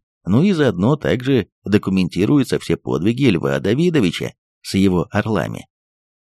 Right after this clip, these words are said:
Чтобы при нужде всегда можно было прижать. Не у нас, а, так скажем, перед лицом мировой общественности,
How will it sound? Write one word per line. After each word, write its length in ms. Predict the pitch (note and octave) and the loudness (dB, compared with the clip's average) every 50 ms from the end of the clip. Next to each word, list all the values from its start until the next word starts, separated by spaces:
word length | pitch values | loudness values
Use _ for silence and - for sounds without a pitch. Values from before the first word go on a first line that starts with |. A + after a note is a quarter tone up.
| _ _ | _ _
Чтобы 400 | - - - - - B2 C#3 C#3 | -12 -10 -8 -2 -2 0 2 2
при 160 | C3 - C3 B2+ | 2 4 2 4
нужде 500 | B2 A#2+ G#2 F2 E2+ G#2 B2+ D3 C#3+ B2 | 4 4 4 2 0 0 2 2 2 0
всегда 380 | - - G#2+ G2+ G2 A#2+ B2 | 0 -2 -2 0 2 0 2
можно 340 | A#2+ A#2+ A#2+ G#2+ F#2+ G#2 G2+ | 2 2 0 0 2 0 2
было 400 | F#2+ A2+ A#2 A2+ G#2+ G2 F2 - _ | 2 2 2 4 2 2 0 -2 _
прижать. 560 | - F#2 F#2+ F2+ D2 E2+ F#2 F2 C#2+ - - _ _ _ _ _ _ _ _ _ _ _ _ _ _ _ - | -2 0 0 0 0 -2 -2 -2 -4 -6 -10 _ _ _ _ _ _ _ _ _ _ _ _ _ _ _ -10
Не 380 | - E2+ F2+ F#2+ G#2+ C3 D3 - | -4 -2 2 4 4 4 4 2
у 140 | - C3+ C#3 | 0 -2 0
нас, 360 | B2 G#2 G2 G2+ - - - _ _ _ _ _ - | 2 2 0 0 -2 -6 -16 _ _ _ _ _ -2
а, 140 | C3 C3+ | -2 -2
так 300 | C#3 - - G3 F3 C3+ | -2 0 -2 -2 -2 -2
скажем, 500 | - - - - F3+ F3 D3+ D3+ C#3 A#2 | -8 -12 -6 -4 -4 -2 0 0 0 0
перед 260 | - C3+ C3+ C#3 C3 A#2 | 2 0 2 2 2 2
лицом 420 | C3 C3 A2+ - - C3+ B2 A#2 | 2 0 0 2 0 0 2 2
мировой 380 | A2+ A2+ A2+ A#2 A2 A#2+ A2+ G#2 | 2 2 2 4 4 6 4 4
общественности, 920 | G2 - - - G2+ F#2 D#2+ - - A1 A1+ A1 - - - - A1 - | 4 2 2 4 4 4 4 2 -4 -8 -8 -8 -8 -8 -10 -10 -10 -10